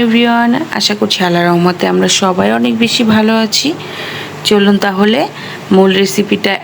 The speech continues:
একবার দেখে নিই, কীভাবে পুর ভর্তি করে পিঠা তৈরি করা যায়, কিন্তু কোনো রকম পুরের তৈরি করার ঝামেলা ছাড়া। মূল রেসিপিতে যাওয়া যাক। এখন আমি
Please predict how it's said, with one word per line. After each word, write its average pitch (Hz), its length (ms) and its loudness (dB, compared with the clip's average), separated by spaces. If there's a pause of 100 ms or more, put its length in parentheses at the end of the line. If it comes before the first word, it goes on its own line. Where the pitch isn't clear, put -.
(100)
একবার 180 300 -4 (160)
দেখে 180 240 0 (100)
নিই, 196 120 4 (340)
কীভাবে 190 420 2 (180)
পুর 220 280 4 (840)
ভর্তি 214 380 2 (120)
করে 208 260 2 (380)
পিঠা 196 360 0
তৈরি 208 300 4
করা 185 200 0 (100)
যায়, 233 160 -2 (100)
কিন্তু 208 220 0 (100)
কোনো 180 240 2
রকম 180 180 0 (120)
পুরের 190 300 2 (380)
তৈরি 208 320 2
করার 175 300 0
ঝামেলা 175 360 2 (100)
ছাড়া। - 220 -4 (1000)
মূল 202 140 4 (120)
রেসিপিতে 208 440 0 (120)
যাওয়া 180 280 0
যাক। 233 160 -2 (800)
এখন 262 200 -2 (100)
আমি 262 160 2